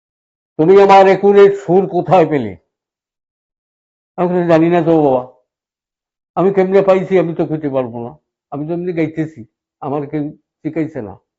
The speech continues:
তখন তুমি, উনার চক্ষুটা আমার প্রতি পড়ল,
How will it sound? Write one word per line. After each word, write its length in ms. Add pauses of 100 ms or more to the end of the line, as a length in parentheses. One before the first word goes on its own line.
(760)
তখন 260
তুমি, 380
উনার 240
চক্ষুটা 540
আমার 220
প্রতি 380
পড়ল, 440